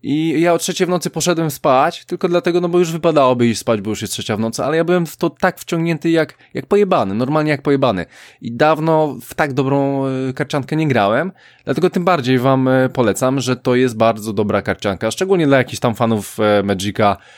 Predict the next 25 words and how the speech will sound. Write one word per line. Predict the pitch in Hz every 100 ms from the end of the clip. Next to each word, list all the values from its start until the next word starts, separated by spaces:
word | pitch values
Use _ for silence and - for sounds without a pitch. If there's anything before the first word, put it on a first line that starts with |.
| - - - -
e, | 98 95 95 95 95 98
szczeg-, | 139 202
szczególnie | - 208 190 180
Magica, | 165 165 139
bo | 120
ja | 127
w | 123
sumie | 120 117
na | 117
jakimś | 110 104
tam, | 113 104
e, | 107 104 101
Magicu | 110 104 -
się | -
mocno | 101 101 -
wychowałem | 101 98 98 95 110 120
i | 120
po | 120
prostu | 123 - 117
brakuje | 117 110 117 113
mi | 113
jakiejś | 107 104 104
takiej | 110 - 110 107
mocno | 113 101 117
złożonej | 101 101 104 107 101